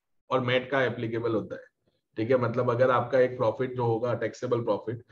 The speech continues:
अगर वो एक certain level से कम हुआ, तो in that case हम कितना tax लेंगे? जो actual में आ रहा है वो नहीं लेंगे, फिर हम कौन सा वाला tax लेंगे? minimum, क्योंकि हमें revenue भी तो देखना होता है। समझ में आ रहा है?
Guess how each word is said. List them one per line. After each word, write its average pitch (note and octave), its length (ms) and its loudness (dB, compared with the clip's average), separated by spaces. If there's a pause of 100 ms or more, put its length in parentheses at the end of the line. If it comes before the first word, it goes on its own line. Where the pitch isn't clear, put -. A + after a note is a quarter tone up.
(320)
अगर A#2 200 2
वो C3 160 8
एक C3 100 2
certain B2+ 360 2
level C3 260 0
से B2+ 140 -4
कम D3 240 -2
हुआ, F#2+ 300 -6 (120)
तो B2 60 -8
in A#2+ 180 -2
that A2 240 2
case C3 160 -2
हम B2+ 100 -2
कितना C3 280 -6
tax B2 240 -2
लेंगे? F#2+ 240 -10 (880)
जो B2 140 4
actual B2 360 4
में C#3 120 2
आ C3+ 40 2
रहा C3+ 80 4
है C3+ 60 6
वो C3+ 120 6
नहीं C3+ 140 0
लेंगे, G2+ 200 -6
फिर C3 200 -4
हम C3+ 100 0
कौन B2+ 180 -2
सा C3+ 100 2
वाला C3 180 4
tax A2+ 260 -4
लेंगे? G#2 160 -10 (180)
minimum, G2+ 580 -8 (920)
क्योंकि A#2 180 -4
हमें B2 160 2
revenue B2 360 2
भी C3+ 60 2
तो C3+ 120 0
देखना A#2 260 -4
होता G#2+ 220 -4
है। - 180 -16 (1200)
समझ A#2+ 180 0
में C3 160 0
आ A#2+ 60 0
रहा C3+ 100 0
है? - 240 -6